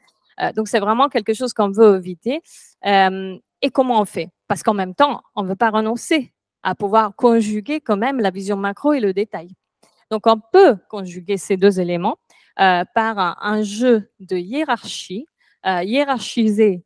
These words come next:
les informations dans l'agencement et aussi dans l'interaction. Donc là, je vais vous montrer quelques exemples concrets,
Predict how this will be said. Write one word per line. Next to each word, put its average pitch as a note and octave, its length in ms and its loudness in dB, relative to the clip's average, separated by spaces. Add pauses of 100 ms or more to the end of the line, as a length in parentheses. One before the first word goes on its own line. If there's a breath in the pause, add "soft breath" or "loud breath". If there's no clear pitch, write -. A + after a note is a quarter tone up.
les A#3+ 240 0
informations G3+ 800 -2
dans G3+ 320 0
l'agencement F#3 880 -2
et F4 120 4
aussi A#3+ 460 -2
dans A3 160 0
l'interaction. C4 880 -4
Donc F3 240 -6
là, B3+ 120 4
je - 100 -6
vais G#3+ 80 6
vous G3 80 2
montrer G#3+ 360 -4
quelques G3+ 300 -2
exemples G#3 460 -2
concrets, C#4+ 440 -2